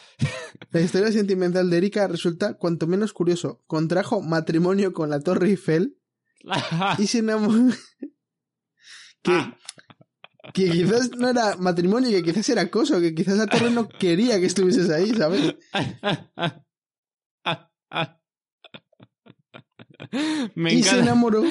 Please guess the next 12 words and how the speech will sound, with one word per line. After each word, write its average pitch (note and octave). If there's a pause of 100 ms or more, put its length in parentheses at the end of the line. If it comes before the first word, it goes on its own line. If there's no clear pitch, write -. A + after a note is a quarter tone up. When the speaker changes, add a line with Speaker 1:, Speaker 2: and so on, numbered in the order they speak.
(200)
Speaker 1:
me E3
encanta F3+
el F#3
hecho G3
de F3
que D#3
se, -
se, -
que -
se -
case D#3+
oficialmente B2